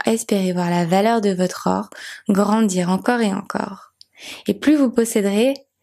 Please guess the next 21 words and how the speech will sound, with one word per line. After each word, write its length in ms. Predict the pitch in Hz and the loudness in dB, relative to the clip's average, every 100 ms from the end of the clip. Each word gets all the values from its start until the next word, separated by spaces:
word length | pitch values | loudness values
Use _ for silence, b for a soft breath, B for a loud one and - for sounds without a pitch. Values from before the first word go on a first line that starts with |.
| b _ - | b _ -8
plus 200 | - 269 | -2 2
vous 160 | 254 | 0
pourrez 300 | 208 202 208 | 2 2 2
le 60 | 220 | 0
partager. 680 | 202 - 185 190 185 - _ _ _ _ _ _ B B B B | -4 -4 -4 -4 -6 -10 _ _ _ _ _ _ B B B B
Trouver 400 | - - 202 233 | -10 0 2 2
son 220 | 285 247 208 | 2 0 0
pourquoi, 560 | 196 190 - 185 214 b b - | 0 -2 -2 -2 -4 b b -8
c'est 200 | - 202 | -2 0
donner 260 | 202 247 | 4 2
du 160 | 233 185 | 2 0
sens 420 | - - 220 214 | 0 0 0 -2
à 80 | 190 | -6
sa 240 | - 185 | -2 -2
vie. 240 | 170 180 - _ _ _ _ _ _ B B B - | -2 -6 -16 _ _ _ _ _ _ B B B -2
Votre 280 | 202 202 214 | 0 0 0
pourquoi 400 | 233 226 262 240 | 0 2 2 2
vous 260 | 202 196 | 2 2
animera 500 | 202 208 202 196 208 | 2 4 2 2 0
chaque 360 | 208 - 190 180 | -2 0 0 -2
jour. 340 | 175 202 - | -4 -6 -10